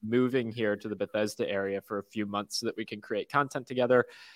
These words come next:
which will be really exciting. So car reviews is one thing we're definitely doing. We'll have the first few out at the end of January. We also have, um, back on, like, the, the tools and products and things that we're building, we're working on getting an E V specific extended warranty product. So if anyone's ever interested in that, we're gonna have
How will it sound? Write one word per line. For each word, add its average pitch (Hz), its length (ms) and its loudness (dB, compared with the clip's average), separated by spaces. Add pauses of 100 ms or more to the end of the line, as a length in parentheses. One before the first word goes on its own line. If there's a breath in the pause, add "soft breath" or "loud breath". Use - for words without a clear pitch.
(100)
which - 120 -4
will 110 80 -2
be 110 60 6
really 110 240 6
exciting. 107 420 6
So 117 140 -2
car 156 220 10
reviews 139 480 6
is 117 120 -4
one 110 160 0
thing 113 160 2
we're 107 140 2
definitely 107 380 0
doing. 101 340 -2
We'll 101 140 4
have 104 180 4
the 104 80 -8
first - 340 -8
few 104 220 2
out 98 300 2
at 110 100 -10
the 85 100 -6
end 101 140 -8
of 90 60 -14
January. 104 580 0 (560 soft breath)
We 147 100 12
also 165 300 10
have, 131 340 10 (200)
um, 107 500 4
back 120 180 8
on, 110 80 0
like, 101 240 0 (200 soft breath)
the, 110 120 -2 (100)
the - 80 -20
tools 117 340 -4
and 104 80 -10
products 101 340 2
and 113 80 -12
things 117 120 -4
that 117 80 -2
we're 104 100 -2
building, 117 280 2
we're 127 100 4
working 143 260 8
on 147 100 8
getting 135 240 6
an 110 120 2
E 123 200 2
V 113 260 4
specific 131 640 0
extended 127 420 -4
warranty 131 360 2
product. 135 420 6
So - 220 -2
if 95 100 -6
anyone's 104 340 -2
ever 104 200 0
interested 101 420 -8
in 92 80 -12
that, 120 220 2
we're 123 100 -8
gonna 113 180 -4
have 113 180 -2